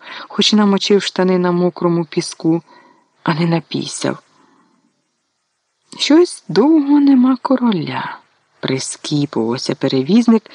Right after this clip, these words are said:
ніби король обіцявся прийти сьогодні зранку, а не прийшов. Базіль побіг додому, плачучи,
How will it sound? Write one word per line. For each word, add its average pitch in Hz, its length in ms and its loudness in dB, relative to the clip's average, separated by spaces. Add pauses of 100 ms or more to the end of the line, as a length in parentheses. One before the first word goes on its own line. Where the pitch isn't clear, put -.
(260)
ніби 156 240 2
король 180 460 2
обіцявся 190 680 -2
прийти 156 460 0
сьогодні 180 500 2
зранку, 185 560 -4 (540)
а - 120 0
не 143 140 0
прийшов. - 560 -6 (2500)
Базіль 180 540 2
побіг 180 400 0
додому, 180 460 0
плачучи, 165 840 0